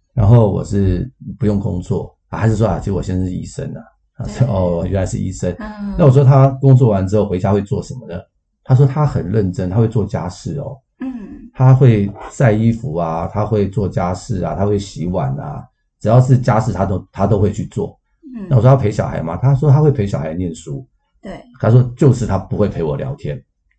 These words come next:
Speaker 2: OK。
Speaker 1: 他就很受挫。
Speaker 2: 是。
Speaker 1: 所以他，他就在想，他就跟我讲说，“我在想我先生是不是不爱我，所以都不跟我聊天啊。”后来我再多问一下他先生的一些状况啊，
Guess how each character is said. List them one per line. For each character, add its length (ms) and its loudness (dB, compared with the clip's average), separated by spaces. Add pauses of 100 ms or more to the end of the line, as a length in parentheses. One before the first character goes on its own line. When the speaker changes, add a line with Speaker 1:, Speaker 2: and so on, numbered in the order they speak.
Speaker 2:
OK。 240 -14 (640)
Speaker 1:
他 100 -6
就 160 0
很 220 -8
受 260 -4
挫。 340 -10 (400)
Speaker 2:
是。 280 -18
Speaker 1:
所 120 6
以 160 6
他， 120 -2
他 160 -2
就 100 2
在 120 4
想， 360 -2 (300)
他 120 -6
就 80 6
跟 120 6
我 80 8
讲 180 2
说 100 2
，“我 80 -2
在 120 6
想 180 2
我 60 -8
先 200 -2
生 60 -4
是 60 -4
不 60 -6
是 80 -12
不 100 -18
爱 200 0
我， 220 -10 (400)
所 100 0
以 20 6
都 60 8
不 80 4
跟 140 6
我 80 4
聊 220 -4
天 280 -6
啊。” 80 -8 (440)
后 100 0
来 60 4
我 80 2
再 120 4
多 540 4
问 180 6
一 60 0
下 140 -2
他 120 2
先 240 0
生 140 -2
的 100 -6
一 40 -12
些 180 -10
状 280 -4
况 260 -8
啊， 100 -2